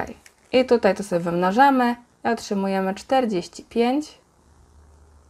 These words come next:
przecinek piętnaście tysięcy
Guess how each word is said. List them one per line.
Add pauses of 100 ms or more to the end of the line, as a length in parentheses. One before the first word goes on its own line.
przecinek
piętnaście (1200)
tysięcy